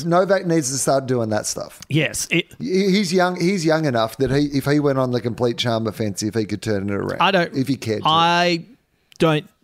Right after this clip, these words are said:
Speaker 2: think he can. I think, I think charm is a word that is not necessarily in his vocabulary. I think it comes naturally.
Speaker 1: What if he, a Cyrano de Bergerac it?
Speaker 2: Right, so he, so he got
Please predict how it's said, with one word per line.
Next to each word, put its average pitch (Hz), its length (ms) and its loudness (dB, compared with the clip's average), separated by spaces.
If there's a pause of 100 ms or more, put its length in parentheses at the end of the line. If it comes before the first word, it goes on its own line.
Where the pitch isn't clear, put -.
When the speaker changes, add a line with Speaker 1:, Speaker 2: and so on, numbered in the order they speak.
(420)
Speaker 2:
think 139 220 0
he 135 80 2
can. 110 360 -4
I 147 220 2
think, 143 320 -2 (240)
I 143 200 2
think 147 260 -2
charm 156 440 2
is 131 800 2
a 147 60 0
word 127 360 2
that 123 280 0
is 120 320 -2
not 160 220 -2
necessarily 131 720 0
in 127 240 -2
his 120 180 -4
vocabulary. 147 800 0 (380)
I 135 100 0
think 131 200 -2
it - 120 -8
comes 131 260 -2
naturally. 151 460 -2
Speaker 1:
What 175 240 4
if 208 160 4
he, 175 360 6
a 147 140 -6
Cyrano 151 580 2
de 127 140 0
Bergerac 117 640 0
it? 107 80 -4
Speaker 2:
Right, 131 240 0
so 156 140 0
he, 139 340 0
so 156 220 2
he 143 100 0
got 147 300 0